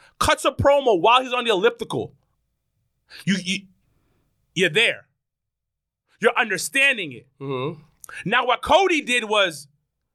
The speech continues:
Speaker 1: y-, you see people talking shit about your promo. You're right. You feel a type of way. No
Speaker 2: Mm-hmm.
Speaker 1: problem. But why react to it? Because you're taking away the mystique now.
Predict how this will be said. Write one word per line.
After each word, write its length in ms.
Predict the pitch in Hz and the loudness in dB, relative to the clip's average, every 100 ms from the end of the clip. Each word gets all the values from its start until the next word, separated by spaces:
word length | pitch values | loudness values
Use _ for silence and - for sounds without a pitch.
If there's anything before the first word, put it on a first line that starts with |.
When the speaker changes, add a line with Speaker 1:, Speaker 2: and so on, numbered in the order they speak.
| _ _ _ _ _ 180 | _ _ _ _ _ -20
Speaker 1:
y-, 120 | 175 _ _ | -20 _ _
you 160 | 202 | 0
see 240 | 277 330 311 | 2 2 2
people 240 | 311 285 | 0 0
talking 300 | 262 269 247 | 0 -2 -2
shit 160 | 240 247 | -4 -2
about 220 | 226 226 | 0 0
your 100 | 220 | 0
promo. 420 | 240 240 175 110 - _ _ _ | 2 2 0 -6 -10 _ _ _
You're 200 | 175 269 | -2 0
right. 220 | 262 262 | 2 -2
You 100 | 214 | -2
feel 180 | 208 262 | -6 -4
a 40 | 254 | 0
type 220 | 247 233 | 0 0
of 60 | |
way. 180 | 226 220 | 0 0
No 160 | 156 190 | 0 -2
Speaker 2:
Mm-hmm. 80 | 190 | 2
Speaker 1:
problem. 440 | 254 247 180 120 - _ _ _ _ _ - | 2 2 0 -8 -12 _ _ _ _ _ 0
But 100 | 208 | 2
why 280 | 180 247 254 | 4 4 4
react 460 | 240 220 233 - | 2 2 2 0
to 120 | 180 | -8
it? 140 | 120 - _ _ _ _ _ _ _ _ _ _ - - | -10 -14 _ _ _ _ _ _ _ _ _ _ -6 -2
Because 280 | - 269 | 2 2
you're 80 | 220 | 0
taking 300 | 202 269 254 | 0 0 2
away 200 | 254 226 | 2 2
the 100 | 196 | 2
mystique 500 | 175 156 - 285 269 | 0 -2 0 0 0
now. 300 | 185 139 90 | 0 -2 -4